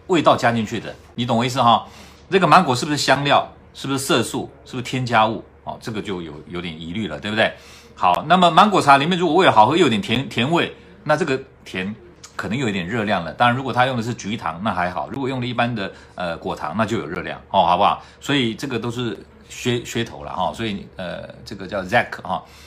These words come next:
你就参考一下就好。其实多喝水就可以帮助你减肥了嘛，对不对？邱医师再重复一次，餐前喝三百C C的水，餐后再喝三百C C的水，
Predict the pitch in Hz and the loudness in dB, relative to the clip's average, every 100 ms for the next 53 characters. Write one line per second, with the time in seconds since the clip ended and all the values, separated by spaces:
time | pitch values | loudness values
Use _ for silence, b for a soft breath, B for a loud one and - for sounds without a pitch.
0 | B B - 95 87 107 - 107 80 80 | B B -14 -12 -10 -8 -4 -4 -4 -6
1 | 101 87 82 73 - 104 131 196 - 196 | -6 -6 -6 -8 -8 -2 4 6 8 6
2 | 196 98 - 147 120 131 127 127 95 90 | 6 0 -4 -4 -2 0 -2 -4 -6 -8
3 | 80 87 95 117 98 - B B B - | -8 -4 0 4 2 0 B B B 2
4 | 180 175 170 110 B B B - - - | 6 8 8 6 B B B -16 -2 4
5 | 190 - 202 - 143 160 151 - 151 - | 4 6 6 6 4 4 4 4 -2 -4
6 | b b b - 190 214 - 151 165 190 | b b b 6 8 8 6 2 4 2
7 | 170 185 143 131 160 160 147 120 85 B | 4 4 4 2 2 4 2 2 -4 B
8 | B B - - 202 202 214 170 170 165 | B B -8 6 8 8 6 8 6 6
9 | 151 175 135 117 143 123 - 76 | 4 4 4 2 0 0 -2 -10